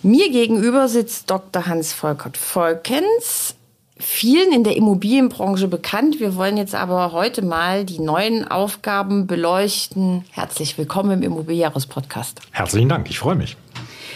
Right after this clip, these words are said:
Speaker 1: Drei kurze Fragen zum Einstieg.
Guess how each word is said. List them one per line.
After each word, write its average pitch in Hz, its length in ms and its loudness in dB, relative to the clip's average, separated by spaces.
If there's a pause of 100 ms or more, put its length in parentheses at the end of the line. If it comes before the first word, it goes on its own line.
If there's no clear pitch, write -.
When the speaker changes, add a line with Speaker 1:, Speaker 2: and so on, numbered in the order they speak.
(760)
Speaker 1:
Drei 240 260 0
kurze 285 340 -2
Fragen 269 360 0
zum 226 160 0
Einstieg. 359 720 0